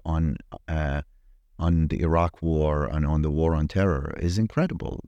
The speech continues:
You know, it actually kind of could be educating most young Americans for free. Um, and this is a war that was, um, you know, the, the government went to war on false pretenses, uh,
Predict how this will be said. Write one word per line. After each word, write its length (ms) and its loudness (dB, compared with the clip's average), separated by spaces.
You 220 0
know, 180 2
it 120 0
actually 380 0
kind 200 0
of 120 -2
could 160 0
be 400 2
educating 640 2
most 440 0
young 280 0
Americans 800 -2
for 160 -2
free. 420 -2
Um, 640 2
and 580 2
this 220 -2
is 100 -2
a 60 4
war 420 2
that 180 2
was, 440 -4
um, 600 0
you 160 0
know, 360 0
the, 280 -2
the 140 -2
government 400 2
went 200 2
to 80 -4
war 400 0
on 200 2
false 560 0
pretenses, 920 -6
uh, 640 2